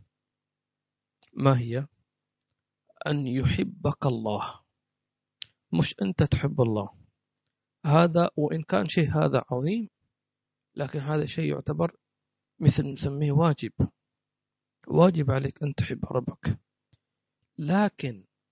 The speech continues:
أن يحبك الإله الخالق العزيز الجبار المتكبر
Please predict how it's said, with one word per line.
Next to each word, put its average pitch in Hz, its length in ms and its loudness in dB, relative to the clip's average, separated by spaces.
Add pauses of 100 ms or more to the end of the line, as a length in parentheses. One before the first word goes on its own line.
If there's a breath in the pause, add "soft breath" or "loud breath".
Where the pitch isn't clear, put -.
(600)
أن 143 180 0
يحبك 156 640 2
الإله 147 840 -4 (1300)
الخالق 143 680 -2 (1500)
العزيز 135 1120 -4 (1040)
الجبار 143 880 2 (960)
المتكبر 139 1040 -2